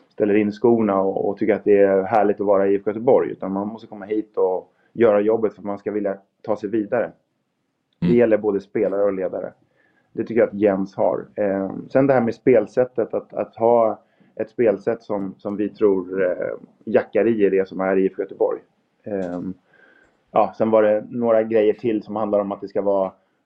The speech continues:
Speaker 1: eh, fart på träningen och, och man ska vara intresserad av nya tekniker och, och vå-, våga använda moderna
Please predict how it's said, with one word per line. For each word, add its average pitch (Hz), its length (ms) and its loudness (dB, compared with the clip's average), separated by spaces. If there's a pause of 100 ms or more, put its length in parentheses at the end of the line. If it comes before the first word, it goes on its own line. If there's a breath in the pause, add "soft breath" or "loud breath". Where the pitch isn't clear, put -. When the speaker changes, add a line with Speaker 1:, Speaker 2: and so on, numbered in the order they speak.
(160)
Speaker 1:
eh, - 480 -8 (720)
fart 107 320 2
på 107 80 -4
träningen 101 600 0
och, 98 560 -4
och 95 80 -4
man 95 120 -10
ska 101 140 -8
vara 95 360 -2
intresserad 101 580 -4
av 98 120 -2
nya 98 300 -4
tekniker 95 680 -12
och, 90 280 -6
och 90 400 -4
vå-, 101 200 -6
våga 104 300 4
använda 98 400 -4
moderna 95 480 -8